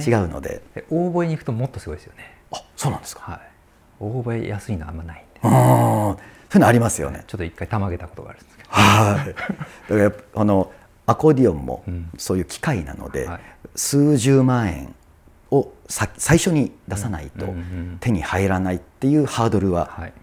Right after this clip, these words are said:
Speaker 1: あります。
Speaker 2: うん。
Speaker 1: だから、そこはちょっといきなり全く弾けない状態から
Speaker 2: うん。
Speaker 1: 投資するにはちょっと勇気がいるかなっていう
Speaker 2: そうですね。
Speaker 1: ところは
Speaker 2: はい。
Speaker 1: ありますね。
Speaker 2: まあ、でも魅力的な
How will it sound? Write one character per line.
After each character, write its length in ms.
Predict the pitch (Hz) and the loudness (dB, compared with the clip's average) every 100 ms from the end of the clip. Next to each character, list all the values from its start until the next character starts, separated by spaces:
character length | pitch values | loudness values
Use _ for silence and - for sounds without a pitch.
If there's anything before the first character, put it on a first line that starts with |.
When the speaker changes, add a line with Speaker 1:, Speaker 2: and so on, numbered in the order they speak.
| _ | _
Speaker 1:
あ 80 | 92 | -2
り 100 | 85 | -2
ま 120 | 85 | -6
す。 140 | - - - 95 | -18 -20 -20 -20
Speaker 2:
う 20 | |
ん。 40 | 82 - - - - _ _ _ - | -20 -20 -20 -20 -20 _ _ _ -14
Speaker 1:
だ 160 | - 87 | -6 -4
か 60 | |
ら、 200 | 85 73 - _ _ | -4 -8 -12 _ _
そ 180 | - 143 | -12 -10
こ 220 | - 202 | 0 6
は 320 | 180 160 - - - | 6 6 2 -12 -8
ち 80 | 147 | -6
ょ 20 | |
っ 20 | |
と 100 | - | -4
い 80 | 71 | -4
き 160 | - 123 | 4 4
な 120 | 120 | 6
り 180 | 107 - - - _ _ - - 92 | 2 -2 -10 -20 _ _ -20 -10 -4
全 140 | 107 - - - | -4 -4 -8 -6
く 100 | 143 | -8
弾 80 | - | -4
け 120 | 135 | -2
な 140 | 131 | -2
い 60 | 127 | 0
状 180 | 123 120 | 0 0
態 200 | 110 101 | -4 -4
か 160 | 98 | -4
ら 160 | 95 82 | -2 -2
Speaker 2:
う 40 | |
ん。 280 | 101 98 90 82 - _ _ _ - | -4 -8 -10 -14 -20 _ _ _ -2
Speaker 1:
投 160 | 113 | 0
資 140 | - 98 | 2 0
す 160 | 101 | 0
る 80 | 92 | -2
に 160 | 76 69 | -2 -6
は 240 | 50 - _ _ - - _ | -8 -10 _ _ -20 -20 _
ち 80 | - | -16
ょ 0 | |
っ 20 | - | -6
と 100 | 82 | -2
勇 180 | 104 - | 0 -2
気 120 | - | -6
が 100 | 65 | -6
い 60 | |
る 80 | 69 | -6
か 100 | - | -4
な 120 | - 139 | -2 -2
っ 60 | - _ - | -2 _ 4
て 60 | |
い 140 | 151 139 | 8 10
う 140 | 123 | 8
Speaker 2:
そ 60 | 113 | 8
う 40 | |
で 60 | 104 | 4
す 60 | 175 | 0
ね。 80 | - | -6
Speaker 1:
と 100 | - | -6
こ 120 | - 104 | 0 4
ろ 120 | 90 | 4
は 220 | 53 53 | 0 -6
Speaker 2:
は 180 | 85 76 | -10 -14
い。 40 | - _ _ _ _ _ _ | -16 _ _ _ _ _ _
Speaker 1:
あ 60 | - | -8
り 60 | - | -4
ま 0 | |
す 0 | |
ね。 0 | |
Speaker 2:
ま 40 | 147 | -2
あ、 20 | |
で 80 | 113 | 0
も 60 | |
魅 60 | 110 | 2
力 140 | 120 | 2
的 180 | 120 113 | 0 -2
な 260 | 110 107 | -2 -2